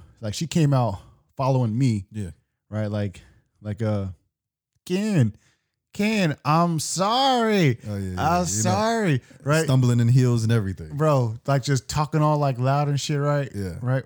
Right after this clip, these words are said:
Speaker 1: Bro, yo, I'm like, "Hey, bitch. Like, it's, it's over.
Speaker 2: <laughs>
Speaker 1: We're fucking done," right? And then,
Speaker 2: <laughs>
Speaker 1: bro, she says something, right?
Speaker 2: She was like, "I'm gonna
Speaker 1: Bro,
Speaker 2: suck your dick."
Speaker 1: listen, listen.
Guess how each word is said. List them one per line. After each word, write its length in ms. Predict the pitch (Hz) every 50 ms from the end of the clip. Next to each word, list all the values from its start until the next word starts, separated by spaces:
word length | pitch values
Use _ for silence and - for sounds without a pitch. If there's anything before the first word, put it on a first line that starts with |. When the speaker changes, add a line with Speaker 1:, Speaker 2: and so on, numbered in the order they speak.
| - _ -
Speaker 1:
Bro, 360 | 120 127 127 123 110 101 87 - _ _ -
yo, 420 | 123 120 117 113 104 90 - - -
I'm 140 | - 110 117
like, 160 | 101 87 - _ _ _
"Hey, 160 | - 135 127 117
bitch. 440 | 104 117 120 113 98 - - - _ _ _ _ _ _ _ _ _ _ _ _ _ _ _ _ _ _
Like, 240 | - 95 90 85 - - _ _ _ _ _
it's, 260 | - 113 104 - -
it's 360 | - - - 131 120 110 - 147
over. 480 | 147 147 147 143 143 143 139 135 110 -
Speaker 2:
<laughs> 20 |
Speaker 1:
We're 200 | - 110 120 123
fucking 380 | 107 - 123 117 107 92 101 104
done," 260 | 104 120 120 123 120
right? 240 | 123 127 127 123 - -
And 240 | 120 120 131 131 131
then, 200 | 135 131 123 113 - 123 -
Speaker 2:
<laughs> 140 | _ _ -
Speaker 1:
bro, 300 | 123 131 131 127 107 92 - - - - - -
she 480 | - - - - 170 185 190 196 196 151
says 320 | - - 165 156 143 -
something, 340 | - 131 123 - - 113 107
right? 380 | 107 117 120 123 123 117 -
Speaker 2:
She 120 | - - - -
was 80 | 104
like, 220 | 98 98 95 - -
"I'm 160 | 131 151 160
gonna 100 | 156 123 127 131
Speaker 1:
Bro, 160 | 135 135 123 110
Speaker 2:
suck 40 | 139
your 140 | 135 135
dick." 360 | 143 170 226 269 294 277 269 -
Speaker 1:
listen, 340 | 139 143 143 127 120 120 117 -
listen. 400 | 139 135 110 117 117 110 - -